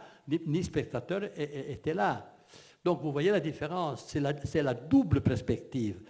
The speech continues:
qui change la perspective de la Re-, la Renaissance. Encore Fontana est en train de, de, d'essayer de faire un trou dans le mur,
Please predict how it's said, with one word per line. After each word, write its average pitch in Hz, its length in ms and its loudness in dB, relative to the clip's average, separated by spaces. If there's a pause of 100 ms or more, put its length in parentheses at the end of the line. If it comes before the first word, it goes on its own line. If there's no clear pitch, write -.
(200)
qui 170 120 4
change 185 420 4
la 143 60 2
perspective 135 540 2
de 127 60 0
la 123 120 6
Re-, 113 300 -2
la 113 160 0
Renaissance. 104 760 -2 (440)
Encore 165 360 2
Fontana 165 760 4
est 143 180 2
en 135 100 2
train 160 300 2
de, 135 140 0
de, - 560 -12
d'essayer 143 420 0
de 143 120 -2
faire 131 260 -2
un 117 80 0
trou 202 280 2
dans 147 140 6
le 117 160 4
mur, 127 320 0